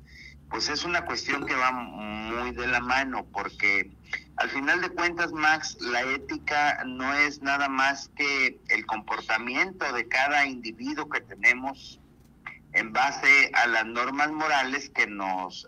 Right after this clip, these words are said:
eh, que nos provee la, la,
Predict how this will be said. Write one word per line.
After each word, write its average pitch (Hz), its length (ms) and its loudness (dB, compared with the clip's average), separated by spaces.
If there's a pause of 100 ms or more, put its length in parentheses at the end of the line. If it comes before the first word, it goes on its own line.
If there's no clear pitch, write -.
eh, 92 240 -6
que 95 140 -6
nos 92 340 -6 (100)
provee 107 440 4
la, 110 600 2
la, 90 360 0